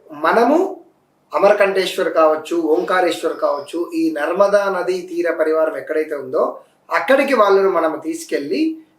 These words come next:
మన తెలుగు ప్రాంతంలో మన వైదిక విధి విధానాల ద్వారా అక్కడ విశేష సంకల్పంతో పుష్కర స్నానం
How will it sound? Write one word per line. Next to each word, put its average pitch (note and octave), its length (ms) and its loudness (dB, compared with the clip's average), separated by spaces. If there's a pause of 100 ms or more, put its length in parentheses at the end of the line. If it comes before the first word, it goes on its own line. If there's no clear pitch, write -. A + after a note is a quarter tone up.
మన F3 240 2
తెలుగు A3+ 420 2
ప్రాంతంలో F3+ 960 0
మన G3 200 2
వైదిక F#3+ 480 0
విధి D#3+ 240 -2
విధానాల E3 560 -2
ద్వారా C3+ 560 -4 (380)
అక్కడ F3+ 580 2
విశేష A#3 400 0
సంకల్పంతో F#3+ 960 -2 (280)
పుష్కర G3 300 0
స్నానం F3 400 -4